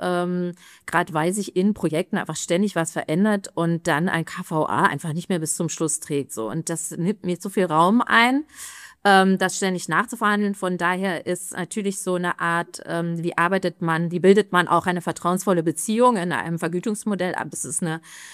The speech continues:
ist eine offene Frage, so. Aber da würde ich noch mal zu dem Punkt, den ich vorher angesprochen habe, zurückkommen.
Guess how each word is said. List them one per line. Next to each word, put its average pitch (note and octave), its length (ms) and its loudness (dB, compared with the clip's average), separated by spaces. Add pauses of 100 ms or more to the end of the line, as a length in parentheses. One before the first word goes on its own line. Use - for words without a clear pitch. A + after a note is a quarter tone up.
(120)
ist - 160 2
eine F3+ 160 0
offene E3+ 300 2
Frage, - 540 -4
so. D#3 260 -4
Aber F3 160 -4
da F3 120 2
würde G#3+ 140 8
ich - 100 -4
noch A3+ 140 0
mal G#3 160 4
zu G#3 100 -2
dem F3+ 160 2
Punkt, A3+ 240 0
den F#3 80 2
ich E3 120 -4
vorher B3+ 380 2
angesprochen E3+ 600 -4
habe, F3 200 -2
zurückkommen. F#3 580 -2